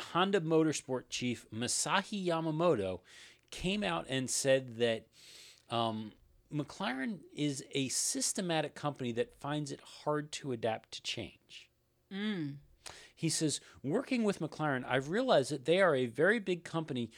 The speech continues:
Speaker 1: which is very systematic. It's obviously very strong because of that,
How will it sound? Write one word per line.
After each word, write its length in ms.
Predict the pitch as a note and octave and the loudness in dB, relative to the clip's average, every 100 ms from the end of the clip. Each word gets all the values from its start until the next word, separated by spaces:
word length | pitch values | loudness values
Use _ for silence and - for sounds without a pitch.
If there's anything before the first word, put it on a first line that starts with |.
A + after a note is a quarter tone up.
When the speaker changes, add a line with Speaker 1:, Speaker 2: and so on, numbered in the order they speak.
| - - | -18 -2
Speaker 1:
which 220 | C#3 D3+ | 0 2
is 140 | D3 A2+ | 0 4
very 300 | D3+ G3+ A#3+ | 4 6 4
systematic. 840 | - G3 - D3+ D3+ G#2+ - - - - - | -2 -2 -2 -2 -2 -2 -8 -20 -20 -20 2
It's 200 | G3 G3+ | 4 4
obviously 560 | G3+ C4 A#3 F3 F3+ E3+ | 4 2 2 2 2 2
very 320 | D3 B3 D4 | 4 4 2
strong 460 | - - G#3+ G3 D#3 | 0 0 2 2 0
because 320 | - F#3+ A3+ | 0 0 2
of 100 | A#2 | 0
that, 220 | A2 G#2 | 0 0